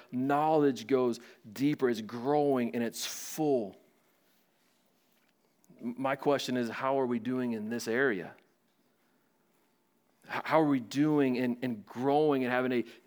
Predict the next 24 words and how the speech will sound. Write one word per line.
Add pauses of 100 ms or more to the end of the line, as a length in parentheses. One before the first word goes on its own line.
(120)
deeping,
deepening
relation, (120)
relationship
with
Christ,
a
full
understanding
of (340)
Christ? (1300)
Do
we
have
that,
or
do
we
just
have
some
really
cool
facts?